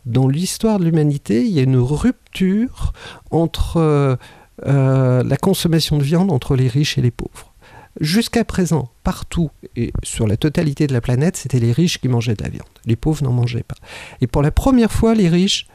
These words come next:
s'abstiennent, euh, de manger de la viande, euh, tandis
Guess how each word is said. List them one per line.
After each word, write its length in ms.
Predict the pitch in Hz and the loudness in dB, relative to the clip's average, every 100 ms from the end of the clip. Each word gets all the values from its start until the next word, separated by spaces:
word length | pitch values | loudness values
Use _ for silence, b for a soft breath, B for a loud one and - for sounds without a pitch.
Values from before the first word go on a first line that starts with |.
| b | b
s'abstiennent, 1000 | - - 214 - - - 190 175 147 117 - _ _ - | -6 -2 -2 -2 -12 -4 0 0 0 -4 -8 _ _ -20
euh, 500 | - - - - - | -16 -14 -12 -8 -6
de 300 | 117 127 135 | -4 -4 0
manger 300 | 190 165 156 | 2 2 0
de 80 | 139 | 0
la 60 | 139 | 0
viande, 460 | 147 180 226 175 - B B B - | 0 -2 -2 -6 -8 B B B -2
euh, 220 | 143 139 | 2 2
tandis 460 | 135 165 160 175 | 0 0 2 0